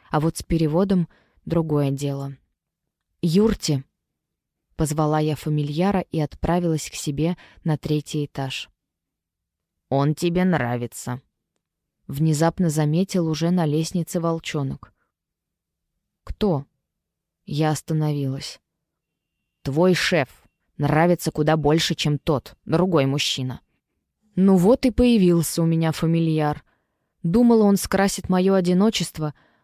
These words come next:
а не будет поднимать острые темы. Я его боюсь. «И всё равно он тебе нравится», —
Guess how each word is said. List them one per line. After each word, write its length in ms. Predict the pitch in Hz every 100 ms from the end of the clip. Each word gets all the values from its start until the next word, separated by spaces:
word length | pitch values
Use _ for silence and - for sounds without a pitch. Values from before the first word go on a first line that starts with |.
| _
а 100 | 180
не 120 | 190
будет 360 | 180 190 175 -
поднимать 520 | 165 160 170 196 -
острые 440 | 185 175 - 185 180
темы. 460 | - 160 147 147 - _ _ _ _
Я 280 | 160 156 190
его 260 | 185 180
боюсь. 580 | 170 190 185 156 - - _ _ _ _ _
«И 140 | 165
всё 240 | 165 - 170
равно 420 | 185 190 170 143
он 140 | 156
тебе 280 | 156 156 156
нравится», — 680 | 160 139 123 127 - - 123